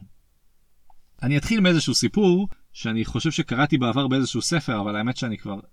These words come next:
אין לי מושג איזה ספר זה היה, אולי מישהו בתגובות ימצא את זה גם ויזכר בזה. הסיפור הוא סיפור על מאפייה, והמאפייה הייתה מחולקת בעצם לשתי משמרות, משמרת יום ומשמרת לילה. בכל אחת מהמשמרות היו חבורה של עובדים, אוקיי?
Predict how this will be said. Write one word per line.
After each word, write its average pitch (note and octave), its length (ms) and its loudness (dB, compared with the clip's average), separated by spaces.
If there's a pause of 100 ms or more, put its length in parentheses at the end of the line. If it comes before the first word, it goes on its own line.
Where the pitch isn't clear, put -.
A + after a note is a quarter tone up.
(120)
אין C3+ 80 -4
לי C3+ 60 0
מושג A#2+ 340 -2
איזה A2 140 -2
ספר B2+ 260 -4
זה A2 160 -2
היה, C#3 220 4 (460)
אולי A#2 140 -2
מישהו B2 220 2
בתגובות A2 400 -2
ימצא A#2 300 -2
את G2 80 -4
זה G#2+ 80 -4
גם A2+ 200 -2
ויזכר G#2 400 -4
בזה. F2+ 260 -6 (440)
הסיפור G3 300 0
הוא G#3 80 2
סיפור F3+ 280 0
על D3+ 60 4
מאפייה, A#2 500 2 (520)
והמאפייה A#2 520 2
הייתה F#3+ 240 0 (240)
מחולקת D3+ 640 0
בעצם D3 320 -2
לשתי A#2 300 -4
משמרות, G#2+ 640 -4
משמרת D#3 460 2
יום F#3 260 4
ומשמרת A#2 520 -2
לילה. F2+ 240 -8 (680)
בכל F#3+ 220 2
אחת F#3+ 200 2
מהמשמרות D#3+ 840 2 (260)
היו D3+ 220 4
חבורה B2+ 360 2
של C#3+ 160 0
עובדים, G2+ 540 -2 (360)
אוקיי? D#3+ 400 -2